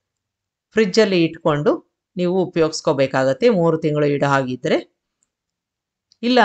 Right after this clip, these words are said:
ಅಂತಂದ್ರೆ ಫ್ರಿಜ್ ಇಲ್ದೆ ಒಂದು ವಾರ ಆರಾಮಾಗಿ ಇರುತ್ತೆ ಇದು. ಈ ರೀತಿಯಾಗಿ ನೀವು ಸ್ಟೋರ್ ಮಾಡಿ ಇಟ್ಕೋಬಹುದು. ಈಗ ಇದನ್ನ ಬಳಸಿ ಅವಲಕ್ಕಿನ ಮಾಡ್ಕೊಳ್ಳೋಣ.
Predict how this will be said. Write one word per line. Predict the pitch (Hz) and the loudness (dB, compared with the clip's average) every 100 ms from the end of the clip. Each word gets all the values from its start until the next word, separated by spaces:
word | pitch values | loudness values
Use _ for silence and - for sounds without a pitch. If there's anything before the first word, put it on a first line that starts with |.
| 170 | 2
ಅಂತಂದ್ರೆ | 165 156 240 359 - _ _ _ _ | -2 0 0 0 -10 _ _ _ _
ಫ್ರಿಜ್ | 202 160 185 | -4 0 0
ಇಲ್ದೆ | 165 190 349 - 170 | 2 0 -2 -2 -2
ಒಂದು | 170 160 | 2 4
ವಾರ | 156 151 220 339 _ 156 | 6 4 2 -2 _ 2
ಆರಾಮಾಗಿ | 165 214 156 143 139 135 | 4 4 2 -4 -4 -4
ಇರುತ್ತೆ | 139 - 143 135 | -4 -2 -4 -2
ಇದು. | 269 320 _ _ _ _ _ _ _ _ _ _ _ _ _ _ | -4 -6 _ _ _ _ _ _ _ _ _ _ _ _ _ _
ಈ | 170 165 | -2 0
ರೀತಿಯಾಗಿ | 160 160 147 135 139 | 0 0 -2 -2 -4
ನೀವು | 143 277 - | -2 -2 0
ಸ್ಟೋರ್ | 180 175 156 139 | 4 4 4 0
ಮಾಡಿ | 147 320 - _ - | 0 -2 -4 _ -6
ಇಟ್ಕೋಬಹುದು. | 196 180 147 131 131 135 277 - _ _ _ _ _ _ _ | -6 -2 -2 0 -2 0 -2 -4 _ _ _ _ _ _ _
ಈಗ | 233 240 233 214 214 | -6 0 4 4 2
ಇದನ್ನ | 247 254 180 | 2 2 4
ಬಳಸಿ | 151 143 302 381 _ - | 2 2 -4 -6 _ 0
ಅವಲಕ್ಕಿನ | 185 180 175 165 151 | 2 2 0 -2 0
ಮಾಡ್ಕೊಳ್ಳೋಣ. | 139 135 - 135 143 | -2 -2 0 0 0